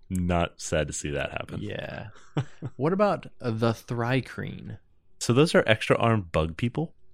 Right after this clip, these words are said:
Speaker 2: So praying mantis people.
Speaker 1: Yeah. If you played with any power gamers in third edition, you know about the Thri-kreen.
Speaker 2: <laughs>
Speaker 1: They had four arms, which meant they got four attacks, which meant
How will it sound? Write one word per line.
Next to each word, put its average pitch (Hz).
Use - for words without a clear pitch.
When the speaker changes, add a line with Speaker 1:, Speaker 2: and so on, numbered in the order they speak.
Speaker 2:
So 98
praying 180
mantis 131
people. 87
Speaker 1:
Yeah. 87
If 98
you 107
played 104
with 92
any 92
power 92
gamers 90
in 78
third 90
edition, 87
you 80
know 104
about 98
the 78
Thri-kreen. 80
Speaker 2:
<laughs> -
Speaker 1:
They 85
had 82
four 123
arms, 87
which 85
meant 80
they 80
got 76
four 123
attacks, 85
which 85
meant 82